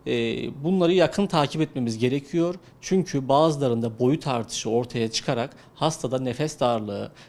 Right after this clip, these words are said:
yutma güçlüğü, ses kısıklığı ortaya çıkarabilir.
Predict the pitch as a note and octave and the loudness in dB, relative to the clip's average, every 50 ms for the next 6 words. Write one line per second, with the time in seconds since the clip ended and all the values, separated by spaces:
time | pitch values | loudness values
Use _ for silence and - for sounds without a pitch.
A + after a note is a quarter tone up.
0 | - - - B2+ C3 - - D3+ D3 D3 C#3+ D3 C#3 - - - B2+ A#2 A2 G#2 | -18 -8 -6 -4 -4 -2 0 0 0 0 0 -2 -4 -4 -6 -4 -2 -2 0 -2
1 | G#2 G#2+ - - - - B2+ D3+ - - - - - D#3 - - B2+ A#2 A2 G#2+ | -2 -4 -8 -8 -4 -4 -4 -4 -4 -6 -6 -6 -6 -6 -4 -2 0 2 2 2
2 | G#2 G2+ - F#2+ F#2 - - - - F#2 F2+ F2 F#2+ A#2 F3 B3 | 0 0 -2 -2 -2 -2 -4 -6 -4 -4 -4 -2 0 0 0 0